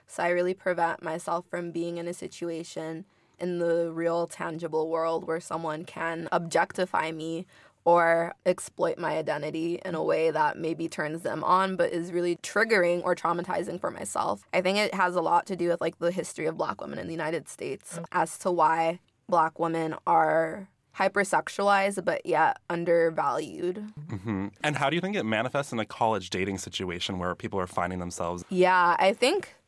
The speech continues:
Speaker 1: I, I don't know, I feel like people are intimidated by black women, or I could, I would say that a lot of my peers can testify to that, that people are timid to approaching us, I would say maybe in, like, the typical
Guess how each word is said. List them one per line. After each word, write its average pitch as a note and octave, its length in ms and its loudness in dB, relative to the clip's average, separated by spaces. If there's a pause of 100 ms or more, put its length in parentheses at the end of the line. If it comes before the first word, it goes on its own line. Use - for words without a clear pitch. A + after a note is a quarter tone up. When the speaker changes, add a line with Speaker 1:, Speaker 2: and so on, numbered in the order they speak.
(240)
Speaker 1:
I, G3 180 4
I A#3+ 120 2
don't D#4 100 4
know, C#4+ 80 4
I A3+ 140 4
feel C#4+ 140 4
like D4 120 4
people C4+ 260 2
are A#3 120 6
intimidated F3+ 580 0
by D3+ 140 4
black D3 320 0
women, D3+ 280 -2
or E3 140 -2
I F3 120 -2
could, F#3+ 300 -4
I F3+ 120 4
would F#3 180 0
say E3+ 160 0
that E3 180 2
a E3 40 4
lot D#3+ 240 4
of E3+ 120 -4 (460)
my F3 460 2
peers E3+ 640 0
can F#3 180 -8
testify F3+ 520 0
to F3 120 2
that, F3 280 2
that E3 240 2
people F3 520 0
are E3+ 400 4 (540)
timid G#3 460 2
to - 180 0
approaching F3 480 0
us, G3 240 -2
I E3+ 100 2
would F3+ 120 0
say G3+ 120 -6
maybe F3 300 0
in, E3+ 80 -4
like, F3 200 -6
the F#3+ 60 -8
typical E3+ 640 -2